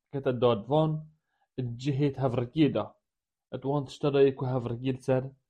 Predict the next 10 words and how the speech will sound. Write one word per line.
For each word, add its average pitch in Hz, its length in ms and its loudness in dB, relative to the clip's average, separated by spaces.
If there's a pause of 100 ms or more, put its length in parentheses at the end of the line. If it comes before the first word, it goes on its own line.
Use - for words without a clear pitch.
(140)
چيد 139 260 4
بن. 104 240 -6 (960)
و 135 80 2
اوه 156 280 2
هني 185 280 2 (300)
جي 135 140 -4
خواستكين 165 840 0 (340)
هر 165 120 0
دو 147 120 0
شهادايا. 131 760 2